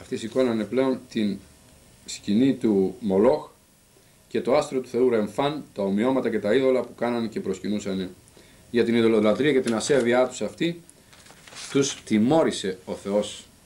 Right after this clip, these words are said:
Τους πήγε μακριά μέχρι τη Βαβυλώνα, εκεί που ήταν η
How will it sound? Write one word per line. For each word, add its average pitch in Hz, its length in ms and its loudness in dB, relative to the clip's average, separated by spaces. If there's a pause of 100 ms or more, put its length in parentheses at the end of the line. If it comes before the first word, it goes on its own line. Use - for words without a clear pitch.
(2750)
Τους - 200 -2
πήγε 156 460 2
μακριά 123 680 0
μέχρι 143 320 -2
τη 135 100 -4
Βαβυλώνα, 113 680 0 (720)
εκεί 98 300 -4
που 123 80 -4
ήταν 127 260 0 (220)
η 92 680 -4